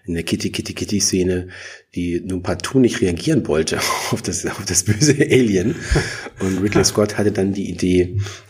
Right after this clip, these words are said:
ähm, einen Schäferhund, äh, mit an den Set zu bringen. Und das hat die Katze dann zu der, äh,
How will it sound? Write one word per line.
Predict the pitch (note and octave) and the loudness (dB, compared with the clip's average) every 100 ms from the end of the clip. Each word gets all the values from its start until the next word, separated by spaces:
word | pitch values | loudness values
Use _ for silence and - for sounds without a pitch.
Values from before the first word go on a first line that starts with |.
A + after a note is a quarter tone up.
| - | -6
ähm, | F#2 E2+ E2+ F2 - | -2 0 0 -2 -2
einen | D2+ D2+ D#2 D2+ | -2 -2 -2 0
Schäferhund, | - - - D#2 G#2 - - - G#2 G2+ - | 2 2 0 -2 -6 -8 -8 -4 -4 -4 -8
äh, | C#2+ C2+ | -6 -6
mit | D2 F2 | -6 -4
an | C#2+ | -2
den | C2 | -2
Set | - F#2+ | 0 0
zu | - D#2+ | 0 -2
bringen. | - G#2 A2 | 0 2 2
Und | G2 - - | -2 -4 -2
das | - | -4
hat | - | -2
die | - | -2
Katze | - - | -2 -4
dann | D#2 C#2 | -4 -4
zu | - | -6
der, | - C3 B2 - | -6 -6 -6 -10
äh, | - A#2+ A#2 G#2 | -8 -6 -2 -2